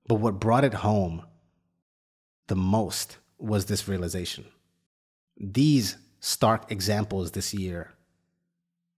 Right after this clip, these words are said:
in front of me were men who, no matter what, will get their fix. I couldn't help but wonder what part of the wrong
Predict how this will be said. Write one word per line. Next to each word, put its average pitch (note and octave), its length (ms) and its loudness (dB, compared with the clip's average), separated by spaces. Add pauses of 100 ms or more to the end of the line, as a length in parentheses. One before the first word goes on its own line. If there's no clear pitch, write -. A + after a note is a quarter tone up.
in A#2 140 2
front B2+ 260 4
of G2 140 0
me G#2 400 2 (1160)
were G2+ 120 2
men G2 400 4
who, F#2 460 -6 (100)
no G2+ 180 4
matter G#2+ 320 4
what, F2+ 520 -2 (720)
will F#2 100 -2
get G#2 460 -4
their F#2+ 180 -2
fix. - 640 -6 (1400)
I G#2 100 -6
couldn't C#3+ 280 2
help - 260 -4
but A2+ 80 0
wonder G#2 340 0
what G#2 320 -2
part - 320 0
of G#2 140 -4
the G2+ 100 2
wrong G#2 380 -2